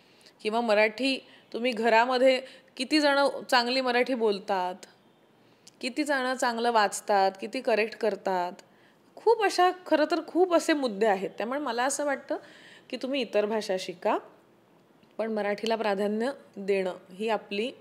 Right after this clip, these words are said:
अ, गरज आहे. आणि मराठी, अ, शिक्षकांविषयी सुद्धा मला खरं तर थोडासा, अ, काय म्हणूया,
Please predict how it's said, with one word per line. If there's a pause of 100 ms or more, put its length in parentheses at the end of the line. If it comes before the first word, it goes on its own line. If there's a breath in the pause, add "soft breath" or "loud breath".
(460 soft breath)
अ,
गरज
आहे.
आणि
मराठी, (640 loud breath)
अ, (1300)
शिक्षकांविषयी
सुद्धा
मला (140)
खरं
तर
थोडासा, (500 soft breath)
अ, (600)
काय
म्हणूया,